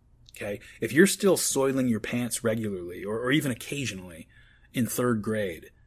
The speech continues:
it, this is very likely to set off a cascade of effects on that child's developing personality. They're gonna lead him far away from the general run of social life to which he's supposed to be adapting.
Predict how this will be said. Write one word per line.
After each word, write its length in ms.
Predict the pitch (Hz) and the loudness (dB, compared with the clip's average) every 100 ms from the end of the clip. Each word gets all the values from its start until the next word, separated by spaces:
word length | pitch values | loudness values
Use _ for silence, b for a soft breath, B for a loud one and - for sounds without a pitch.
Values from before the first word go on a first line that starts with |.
| _ _ - _ _ _ _ - | _ _ -20 _ _ _ _ -12
it, 240 | 151 147 | -8 -4
this 160 | 151 - | -2 0
is 120 | 127 | -2
very 420 | 110 139 196 160 | 0 4 6 6
likely 440 | 123 147 151 113 107 | 8 6 6 0 2
to 80 | |
set 280 | - - 135 | 2 4 6
off 220 | 117 113 | 6 4
a 40 | 107 | -2
cascade 720 | - - 143 131 - 131 120 | -8 -2 -2 0 0 2 2
of 100 | 107 | 2
effects 640 | - 120 101 - - - | -2 -2 -4 -4 -8 -4
on 300 | 120 110 107 | 0 2 2
that 200 | 113 123 | 0 0
child's 640 | - 113 117 113 107 98 - b b | 0 2 4 2 2 -2 -4 b b
developing 480 | 117 107 123 117 117 | -2 2 4 6 4
personality. 720 | 104 117 - 107 113 113 98 | 6 2 2 0 0 0 0
They're 140 | 104 110 | -4 -2
gonna 180 | 117 | 0
lead 240 | 123 156 160 | 2 2 2
him 160 | 123 | 2
far 540 | 110 - 131 151 151 135 | 2 -2 -4 4 6 8
away 320 | 117 113 110 | 8 8 8
from 160 | - 104 | 4 -4
the 60 | |
general 360 | 98 117 117 107 | -2 0 2 2
run 180 | 107 107 | -2 -4
of 80 | |
social 360 | - 117 107 98 | -2 -2 -2 -2
life 260 | 131 135 - | 2 2 2
to 80 | 104 | -4
which 160 | 101 | -4
he's 80 | 107 | -4
supposed 280 | - 107 - | 0 -2 -2
to 60 | |
be 120 | - 92 | -6 -2
adapting. 540 | 113 127 113 - | -2 -2 -4 -12